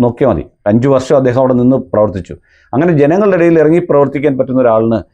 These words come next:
പഞ്ചായത്ത് മെമ്പർ സ്ഥാനമോ അല്ലെങ്കിൽ ഡിവിഷൻ, പിന്നെ കൗൺസിൽ സ്ഥാനമോ ഒന്നും ആവശ്യമില്ല, അവരെ സഹായിക്കാൻ സാധിക്കും. വേറെ ഗുണം കൂടിയുണ്ട്, ആവശ്യമില്ലാത്ത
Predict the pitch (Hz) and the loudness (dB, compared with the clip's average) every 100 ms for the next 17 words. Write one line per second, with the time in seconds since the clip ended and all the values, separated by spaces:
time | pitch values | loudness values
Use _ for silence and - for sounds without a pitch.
0 | _ - - 117 131 135 127 127 - 113 | _ -4 0 2 2 2 0 -2 0 0
1 | 107 113 - _ 98 107 113 110 110 107 | 0 -2 -4 _ -4 -2 0 -2 -2 -2
2 | 127 107 104 101 95 104 101 113 120 113 | -4 -2 -2 -2 -2 -4 -4 -4 -2 0
3 | 110 131 107 107 107 87 87 - _ _ | 0 0 0 -2 -6 -6 -6 -10 _ _
4 | 98 107 101 98 98 95 85 78 71 _ | -2 -2 -2 -2 -2 -6 -8 -8 -10 _
5 | _ _ _ _ _ _ _ _ _ _ | _ _ _ _ _ _ _ _ _ _
6 | - 98 123 170 147 127 104 71 - _ | -8 0 2 2 0 0 -2 -4 -12 _
7 | _ _ - 135 143 147 139 | _ _ -4 -2 0 0 0